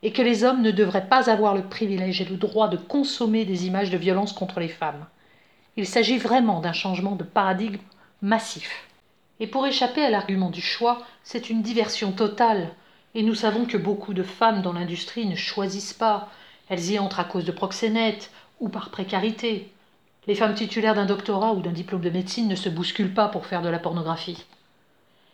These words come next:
Il faut aussi un véritable changement idéologique, en plus des changements juridiques. Par ailleurs, l'organisation dont je suis la présidente, Culture Reframed, culture reframed point org,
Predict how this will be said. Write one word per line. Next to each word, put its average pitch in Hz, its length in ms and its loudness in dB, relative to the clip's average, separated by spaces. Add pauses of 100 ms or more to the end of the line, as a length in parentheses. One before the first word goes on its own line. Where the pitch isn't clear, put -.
Il 262 100 -4
faut 285 120 2
aussi 240 320 0
un 175 60 -2
véritable 190 500 0
changement 185 380 0
idéologique, 190 840 2
en 233 160 4
plus 240 400 0
des 202 80 -2
changements 180 380 -2
juridiques. 165 720 -4 (460)
Par 196 180 2
ailleurs, 190 380 0 (340)
l'organisation 190 640 0
dont 214 140 0
je 180 80 -2
suis 185 200 -4
la 180 100 0
présidente, 208 680 -2 (220)
Culture 190 540 -6 (100)
Reframed, 165 640 -4 (360)
culture 180 360 -10
reframed 190 540 -4 (580)
point 180 240 -8
org, 175 300 -4